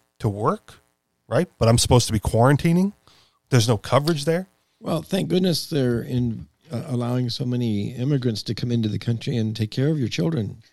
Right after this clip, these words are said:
Speaker 2: Oh, no, I'm, am I mistaken about that? <laughs>
Speaker 1: Yeah, no, they're keeping them out. <laughs> But even, even that, on that short notice, like, what you're gonna, what, what, what is one to do?
Speaker 2: Well, that, that is, uh, what is done in other countries. I mean, if suddenly someone in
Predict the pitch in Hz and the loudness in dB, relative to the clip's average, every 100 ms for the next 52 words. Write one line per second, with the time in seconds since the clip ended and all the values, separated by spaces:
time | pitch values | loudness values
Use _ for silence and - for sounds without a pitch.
0 | - 151 - - - 139 117 117 - 123 | 0 0 0 -8 -6 -2 0 -2 -2 -2
1 | 123 139 156 - 147 175 165 165 170 202 | 2 2 2 0 0 -2 -4 -4 -4 -6
2 | - - - 302 - - 175 160 180 123 | -10 -8 -4 -4 -6 4 6 8 6 6
3 | 170 147 131 180 494 - 480 - 120 427 | 4 2 2 4 2 0 -2 -4 -4 -6
4 | - 392 - - - _ 185 208 226 - | -8 -10 -12 -20 -20 _ 2 4 4 6
5 | 220 214 208 175 147 139 143 185 - 180 | 8 10 8 8 8 10 8 6 4 4
6 | 127 110 147 220 - - 160 143 139 123 | 4 4 4 2 -2 -2 -2 0 0 2
7 | 139 131 127 127 120 131 131 - 120 123 | 2 0 -2 -12 -2 -2 -2 -4 0 0
8 | 123 147 156 135 131 143 123 110 190 107 | 2 2 4 0 2 0 0 -2 -2 0
9 | 226 170 147 160 - - 143 151 135 160 | 0 2 2 0 -2 -10 -4 -2 0 -2
10 | 277 214 - - 123 110 92 - - - | -2 -4 -8 -10 -8 -6 -6 -10 -20 -20
11 | - _ - 127 107 95 104 107 110 113 | -20 _ -6 -2 -2 0 0 2 2 2
12 | 123 - 196 - 202 127 - - 120 120 | 2 0 0 -2 -6 -6 -10 -6 -2 0
13 | 113 - 117 127 123 113 101 113 113 110 | 0 0 0 0 0 0 -2 -4 -2 -2
14 | 104 | -2